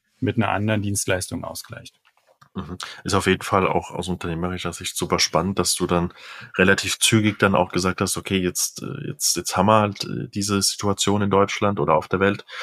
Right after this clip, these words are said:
Speaker 2: und jetzt wird es einfach runtergehen, aber ich überleg mir jetzt einfach, wie kann ich weitermachen und w-, was kann ich
Speaker 1: Ja.
Speaker 2: wieder an Innovation nach vorne bringen? Und, äh,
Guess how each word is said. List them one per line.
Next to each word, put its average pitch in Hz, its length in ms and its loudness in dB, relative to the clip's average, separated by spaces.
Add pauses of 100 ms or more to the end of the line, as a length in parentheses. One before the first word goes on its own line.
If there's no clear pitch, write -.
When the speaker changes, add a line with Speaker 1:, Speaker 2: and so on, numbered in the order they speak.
(320)
Speaker 2:
und 92 180 4
jetzt 92 240 2
wird 110 160 4
es 98 140 4
einfach 87 260 0
runtergehen, 90 480 2
aber 85 300 6
ich - 180 -6
überleg 90 380 0
mir 92 80 6
jetzt - 100 -2
einfach, 90 300 -2
wie 92 80 -6
kann 87 160 -4
ich 85 120 -6
weitermachen 87 520 2
und 80 200 -4
w-, 78 120 -12
was 82 200 0
kann 90 140 -2
ich 90 120 -2
Speaker 1:
Ja. 90 100 2
Speaker 2:
wieder 85 360 0 (160)
an 87 200 -10
Innovation 90 560 2
nach 87 140 2
vorne 98 280 4
bringen? 90 280 0 (720)
Und, 90 380 -2
äh, 87 460 4